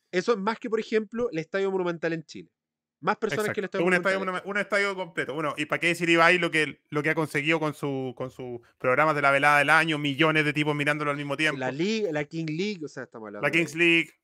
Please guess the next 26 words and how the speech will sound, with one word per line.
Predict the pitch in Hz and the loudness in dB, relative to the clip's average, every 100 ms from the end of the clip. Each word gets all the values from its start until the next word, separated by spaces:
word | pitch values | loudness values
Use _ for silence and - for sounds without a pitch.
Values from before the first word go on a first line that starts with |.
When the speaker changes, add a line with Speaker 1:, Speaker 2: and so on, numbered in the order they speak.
| - | -6
Speaker 2:
la | 143 | -4
Queens | 156 160 143 | -2 -4 -2
League, | 160 147 | -2 0
todo | 175 | 0
eso | 175 | 2
que | 175 | 0
se | 175 | 0
ha | |
producido. | 165 170 170 - | 0 0 0 0
Y | |
todo | 170 214 | 4 6
eso | 226 240 | 6 4
ha | 214 | 2
venido | 208 208 | 2 0
del | 196 | -2
mu-, | 185 | -4
también | 170 175 | -6 -6
del | 175 | -4
mundo | 170 175 175 | -4 -2 0
del, | 165 156 | 0 -2
del | 151 | -4
videojuegos, | 151 156 180 180 - | -2 0 2 0 0
porque | 147 - 139 | -4 -2 -4
el | 131 | -2
videojuego, | 135 131 139 180 185 185 202 202 _ | -2 -2 0 4 4 4 2 -2 _
em, | 143 143 143 143 139 135 131 131 127 127 123 120 120 | -2 2 2 2 2 0 -4 -6 -6 -6 -6 -8 -10